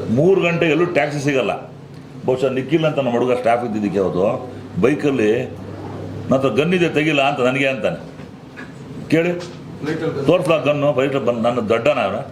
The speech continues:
ತೆಗಿಲ್ಲ ಗನ್ನು" ಅಂತಾನೆ. ರಾತ್ರಿ ಇದೆಲ್ಲ ಆದ್ಮೇಲೂ ಕೂಡ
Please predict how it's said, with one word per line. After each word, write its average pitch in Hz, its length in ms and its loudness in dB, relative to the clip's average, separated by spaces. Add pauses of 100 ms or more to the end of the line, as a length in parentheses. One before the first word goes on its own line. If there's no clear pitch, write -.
(500)
ತೆಗಿಲ್ಲ 156 420 2
ಗನ್ನು" 123 280 0
ಅಂತಾನೆ. 87 540 -4
ರಾತ್ರಿ 107 240 2
ಇದೆಲ್ಲ 117 260 4
ಆದ್ಮೇಲೂ 151 460 2
ಕೂಡ 151 160 0